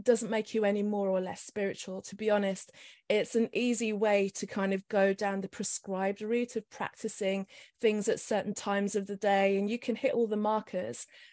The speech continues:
and yet really not be getting to the point of spirituality and, and really understanding deep spirituality for yourself. So,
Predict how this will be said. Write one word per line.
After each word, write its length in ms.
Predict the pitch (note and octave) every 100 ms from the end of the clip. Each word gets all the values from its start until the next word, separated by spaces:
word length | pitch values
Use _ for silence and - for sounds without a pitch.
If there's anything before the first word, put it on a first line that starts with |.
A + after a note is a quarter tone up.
| -
and 180 | G#3 G#3
yet 220 | G#3 -
really 480 | G#3 A3 A3 G#3+ G#3+
not 400 | G#3+ G3+ - -
be 360 | G#3+ G3 G3 - -
getting 320 | G#3 G#3 F#3+
to 140 | -
the 60 | G3+
point 420 | - G#3 G3 G3
of 300 | - F#3+ F#3+
spirituality 1040 | F#3 - F#3 - G3 F#3 F#3 - E3+ F3 - - - -
and, 300 | - F#3 F#3+
and 200 | G3 G3
really 280 | G3+ G#3 G3+
understanding 600 | G3 G3+ G3+ E3+ F#3 F#3+
deep 200 | F#3 F#3
spirituality 720 | - - G3 - F#3+ F#3+ G3
for 140 | - G3
yourself. 560 | F3+ - G#3+ F#3 -
So, 360 | - G#3+ F#3+